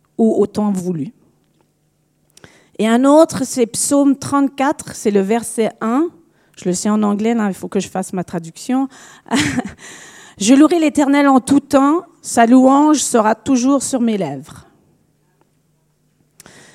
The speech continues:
Alors, pourquoi je vous parle de ça ?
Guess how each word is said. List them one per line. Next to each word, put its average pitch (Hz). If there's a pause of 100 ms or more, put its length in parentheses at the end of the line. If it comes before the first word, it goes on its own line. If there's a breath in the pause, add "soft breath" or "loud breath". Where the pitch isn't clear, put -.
(180 soft breath)
Alors, 247
pourquoi 330
je 277
vous 247
parle 240
de 214
ça ? 262